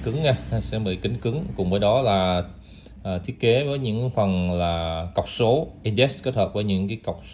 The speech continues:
số chấm được làm nổi trong màu gold rất là đẹp. Cùng với đó là phần kim có phủ lum, ở phần kim giờ và kim phút,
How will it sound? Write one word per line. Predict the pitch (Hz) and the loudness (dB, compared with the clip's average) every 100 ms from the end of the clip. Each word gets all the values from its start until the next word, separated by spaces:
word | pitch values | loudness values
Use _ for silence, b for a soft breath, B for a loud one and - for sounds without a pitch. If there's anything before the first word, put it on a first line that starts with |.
| - | -6
số | 110 113 | -4 0
chấm | 110 135 190 - - B B - | 0 0 -6 -14 -20 B B -12
được | 101 95 | -8 -2
làm | 90 90 | 0 2
nổi | 78 92 120 | 0 -2 -2
trong | 110 104 | -4 0
màu | 92 | 0
gold | 87 113 127 92 - | 4 6 6 4 -6
rất | 127 | -4
là | 123 | -2
đẹp. | 92 85 | -2 -4
Cùng | - 85 | -6 -4
với | 90 | 0
đó | 101 | 0
là | 120 110 | -2 -2
phần | 90 - | -4 0
kim | 113 104 - - | 0 0 -6 -6
có | 110 - | -6 -2
phủ | 87 104 | -2 4
lum, | 123 127 - B B B - | 6 4 2 B B B -10
ở | - | -6
phần | 98 98 | -2 -4
kim | - 98 | -4 -2
giờ | 101 98 | 2 0
và | 82 | 0
kim | - 98 | -6 0
phút, | 160 165 | 0 0